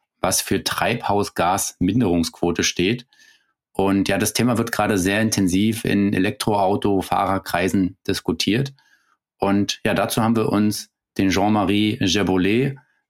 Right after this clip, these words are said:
von den Pfalzwerken hier, ähm, in die Sendung geholt. Er ist dort Referent für Elektromobilität.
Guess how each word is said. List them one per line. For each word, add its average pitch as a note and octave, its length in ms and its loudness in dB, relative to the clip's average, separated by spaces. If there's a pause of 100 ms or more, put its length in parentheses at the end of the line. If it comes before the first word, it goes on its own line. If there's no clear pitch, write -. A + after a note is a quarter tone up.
(160)
von G#2 280 0
den F#2 360 2
Pfalzwerken F2+ 800 -2
hier, F#2 320 0 (500)
ähm, F2 320 2
in F#2 80 0
die F2+ 80 0
Sendung F2 320 2
geholt. A2 480 -2 (480)
Er G2+ 160 0
ist - 200 -2
dort G#2 440 -2
Referent F#2+ 460 -2
für G#2+ 120 0
Elektromobilität. B2 1160 0